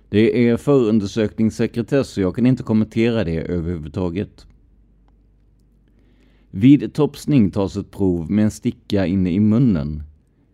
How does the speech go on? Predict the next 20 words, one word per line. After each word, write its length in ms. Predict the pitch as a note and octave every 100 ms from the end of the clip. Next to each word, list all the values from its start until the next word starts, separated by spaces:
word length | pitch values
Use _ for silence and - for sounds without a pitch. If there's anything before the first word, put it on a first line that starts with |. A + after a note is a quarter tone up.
| _ -
Syftet 500 | - A2 - A2+ -
kan 180 | B2
vara 160 | A2+ A2
släktforskning, 920 | - A#2+ - - B2+ - - F2 D#2+
men 180 | A#2 B2
brukar 440 | - B2 C#3+ D3 C#3+
för 140 | C#3
polisen 520 | A#2 B2 F#2 D2 G2+
handla 300 | G2+ G2+ F2+
om 120 | F2+ F2+
att 120 | -
säkerställa 840 | A#2 G#2+ - G2 - B2 G#2+ D#2+
eller 320 | - A#2+ B2
utesluta 840 | A2+ A#2 - G2+ A2 G#2+ - E2+ D2 D2+ _ -
en 180 | F#2+ F2+
persons 500 | G2+ - F#2 E2+ -
koppling 480 | G#2+ F#2+ - A#2
till 180 | G2+ D#2+
ett 120 | D2+
brott. 480 | G2 G2+ - _ _